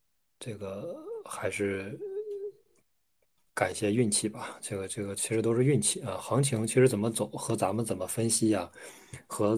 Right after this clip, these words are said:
和哪个Q L发了什么内容啊，或者是他怎么去唱多唱衰啊，看多看空啊，其实关系都不大。啊，行情还是要继续按照它的这个走势去走，按照它的历史规律去走，按照它当前的宏观环境去走。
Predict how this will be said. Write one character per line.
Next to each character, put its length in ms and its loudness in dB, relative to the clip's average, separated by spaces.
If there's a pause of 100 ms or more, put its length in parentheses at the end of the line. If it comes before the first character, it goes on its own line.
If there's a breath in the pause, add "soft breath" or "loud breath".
(100)
和 260 2
哪 220 4
个 120 -4
Q 200 6
L 260 6
发 220 6
了 100 8
什 120 -2
么 80 2
内 180 4
容 180 -2
啊， 160 -4
或 240 -2
者 80 -2
是 60 -2
他 180 6
怎 120 2
么 120 -6
去 140 -4
唱 240 2
多 160 0
唱 180 0
衰 320 2
啊， 180 -2 (260 loud breath)
看 200 0
多 160 4
看 220 0
空 260 0
啊， 120 -2
其 100 -2
实 80 4
关 160 8
系 60 10
都 80 10
不 80 6
大。 200 2 (680 soft breath)
啊， 200 -6
行 220 4
情 140 4
还 200 4
是 100 6
要 180 10
继 160 2
续 360 2
按 140 2
照 120 4
它 240 6
的 100 8
这 140 4
个 100 4
走 240 2
势 160 2
去 140 0
走， 200 -6
按 140 -4
照 100 0
它 180 -2
的 80 4
历 80 6
史 160 -2
规 160 2
律 100 6
去 160 -2
走， 240 -12 (300 loud breath)
按 120 0
照 60 0
它 100 2
当 200 4
前 160 -2
的 40 -2
宏 160 0
观 120 4
环 180 -2
境 100 0
去 160 -4
走。 200 -10